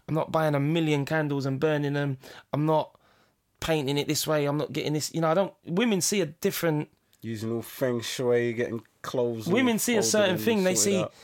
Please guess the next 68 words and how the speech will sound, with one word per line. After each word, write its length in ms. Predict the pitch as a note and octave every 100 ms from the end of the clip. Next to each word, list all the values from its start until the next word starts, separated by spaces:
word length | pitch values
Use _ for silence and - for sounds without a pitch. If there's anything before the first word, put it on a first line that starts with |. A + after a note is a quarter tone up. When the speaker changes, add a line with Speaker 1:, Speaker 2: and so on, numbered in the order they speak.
| -
Speaker 1:
they 120 | E3 F#3+
see 200 | - F#3+
that 260 | F3+ -
the 100 | D#3
reading 400 | D#3+ G#3 G3 F3
of 100 | E3
the 60 | D3+
game 520 | D3+ F#3+ F#3 C#3+ A#2 - _ -
Speaker 2:
Yeah. 240 | G2 F#2+
Speaker 1:
a 60 | -
different 360 | - G3+ E3+ D3+
way 140 | E3
than 160 | D3+ D3
we 140 | F3 F#3+
see 180 | D#3
the 100 | C#3
reading 320 | C3+ C3+ B2+ C3
of 80 | B2
a 40 |
game. 220 | A2 B2
That's 160 | E3+ -
why 100 | F3+
we're 200 | E3+ F3+
men 280 | F3+ E3+ F3
and 140 | E3
they're 120 | F3
women, 400 | F3 A#3 F#3+ A#2+ - _ _ _ -
and 120 | B2+
that's 160 | E3 -
why 140 | D#3+
we 140 | D3+
love 200 | D#3+ F#3+
'em, 120 | D3+ C3
and 80 | E3
that's 140 | D3
why 100 | D#3
we're 140 | D3+ -
opposite. 480 | F3+ D#3 B2+ B2 -
Speaker 2:
That's 180 | A2+ A#2+
why 120 | A#2+
we 120 | A#2+
work 200 | C3 C3+
well 140 | C3 C#3
together. 360 | B2+ C3+ E3 F#2
Speaker 1:
And 140 | C3+ C#3+
God 160 | F3
forbid 280 | - D#3+ F3
we 100 | D#3+
should 180 | - D3+
ever 120 | C#3+
be 140 | C#3+
the 100 | C#3+
same, 300 | C3+ E3+ D#3+
'cause 160 | C#3+ C3+
they're 80 | D3
not 140 | E3+
meant 160 | E3+ -
to 60 | -
be 120 | C#3+
the 100 | C3+
same. 320 | A#2+ C3 A#2+
Speaker 2:
Nah, 300 | A#2 D3 C3+
Speaker 1:
Woman 260 | D3+ F#3+ F#3+
Speaker 2:
for 60 | F3
Speaker 1:
is 60 | D#3
a 40 |
Speaker 2:
sure. 40 |
Speaker 1:
woman, 380 | D#3+ F3+ D#3+ G#3+